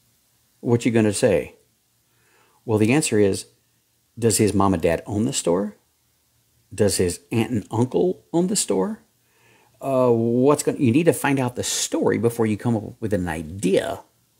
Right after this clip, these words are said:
and judging the guy why he's eating candy. He may have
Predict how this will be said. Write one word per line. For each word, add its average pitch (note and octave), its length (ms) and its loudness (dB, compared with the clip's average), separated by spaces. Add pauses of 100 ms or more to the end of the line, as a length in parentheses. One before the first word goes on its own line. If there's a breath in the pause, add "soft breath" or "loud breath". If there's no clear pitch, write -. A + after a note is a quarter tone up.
(680)
and G#2+ 140 0
judging A#2+ 400 4
the F2+ 60 0
guy F2 200 0
why A2 220 0
he's A#2 240 -2
eating G#2+ 220 -6
candy. A2 600 -4
He - 160 -6
may G3+ 200 4
have F#2+ 160 0